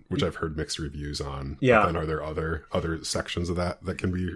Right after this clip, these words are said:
Speaker 1: run?
Speaker 2: Yeah, well, it's more of a, I guess what you call a sandbox than some of the other published five E campaigns are.
Speaker 1: Mm-hmm.
Speaker 2: So there's kind of a script, the kind of canned adventure at the beginning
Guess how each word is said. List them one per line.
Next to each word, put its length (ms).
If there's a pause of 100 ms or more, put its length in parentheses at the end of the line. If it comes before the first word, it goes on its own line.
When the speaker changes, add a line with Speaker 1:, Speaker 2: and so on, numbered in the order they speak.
Speaker 1:
run? 400
Speaker 2:
Yeah, 320
well, 280
it's 540
more 340
of 160
a, 640
I 60
guess 220
what 80
you 100
call 240
a 60
sandbox 680
than 380
some 220
of 40
the 140
other 160
published 400
five 240
E 80
campaigns 480
are. 260 (320)
Speaker 1:
Mm-hmm. 100
Speaker 2:
So 720 (200)
there's 380
kind 260
of 120
a 260
script, 480
the 100
kind 220
of 100
canned 440 (180)
adventure 480
at 100
the 80
beginning 580